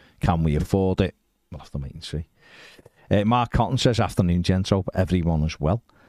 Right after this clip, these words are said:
Uh, just wanted to comment on the Round the Tower video from last week and making Red Dead a movie. Check out Deadwood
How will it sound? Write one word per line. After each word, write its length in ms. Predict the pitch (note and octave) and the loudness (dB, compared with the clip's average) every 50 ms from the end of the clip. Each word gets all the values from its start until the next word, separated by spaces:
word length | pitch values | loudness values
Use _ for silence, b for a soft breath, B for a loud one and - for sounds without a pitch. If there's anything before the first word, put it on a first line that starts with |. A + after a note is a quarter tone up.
| B B B - | B B B -2
Uh, 80 | D#2+ E2 | -2 0
just 200 | - - A2 - | 0 -2 0 0
wanted 220 | A#2+ A2+ G2+ - | -2 -2 0 0
to 80 | E2+ F2 | -2 -2
comment 420 | - - E2 F2 G2 A2 G2+ - - | 0 0 0 2 2 0 -2 -2 -2
on 120 | - F2+ D#2+ | 0 0 0
the 100 | E2 D#2 | 2 0
Round 260 | E2 E2+ F2 F2 F2 | 0 0 2 2 0
the 40 | F2 | 0
Tower 240 | - - E2+ E2 F2 | 0 0 0 0 0
video 240 | F#2+ G#2+ - A#2 B2 | 0 0 0 -2 0
from 160 | - - G2+ | 0 0 0
last 220 | F#2 F2 - - | 0 0 -2 0
week 220 | F2+ G2+ A2 - - | -2 -2 0 0 0
and 120 | F2 E2+ | 0 2
making 300 | D#2+ E2+ F2 - F#2 E2 | 2 0 0 0 -2 0
Red 220 | C#2+ D#2+ E2+ - - | 0 0 -2 0 0
Dead 160 | G#2+ G#2 G2+ | 0 0 2
a 40 | G2+ | 2
movie. 360 | E2 E2 F2+ F2 A2 A2+ G#2 - _ _ | 2 2 2 0 0 -2 -4 -8 _ _
Check 280 | - - G2 F#2+ - | 0 0 0 2 2
out 160 | - G2+ F#2+ - _ | 0 0 0 0 _
Deadwood 420 | - E2 E2+ - - G#2+ G#2 - | 0 0 0 0 0 -2 -2 -2